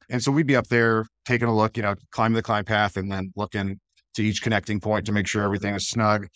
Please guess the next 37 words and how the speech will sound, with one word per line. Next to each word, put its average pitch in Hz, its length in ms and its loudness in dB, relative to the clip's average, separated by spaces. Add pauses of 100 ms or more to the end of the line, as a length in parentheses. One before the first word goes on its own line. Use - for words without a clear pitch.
(100)
or 110 180 2
documenting 104 440 0
any 104 160 0
kind 101 160 0
of 95 100 -8
defects, 101 480 -4
which 98 160 -8
could 104 120 -8
be, 95 460 -4 (380)
you 107 60 -2
know, 85 140 -2 (180)
damage 120 380 0
to 120 100 -2
a 110 40 2
s-, 101 100 -4 (180)
steel 123 260 0
member, 117 260 2
but 104 100 0
it 87 40 -2
could 90 140 -4
be 87 340 -2 (100)
rust 101 460 2
because 98 300 -4
you're 92 300 -2 (100)
near 98 180 2
the 90 100 0
coast 92 440 0
and 90 240 -2 (140)
it's 87 180 -6
a, 90 80 0
an 120 80 2
older 107 240 2
steel 104 240 -4
structure. 110 540 0 (180)
But 117 100 -2
I 131 60 2
think 131 340 0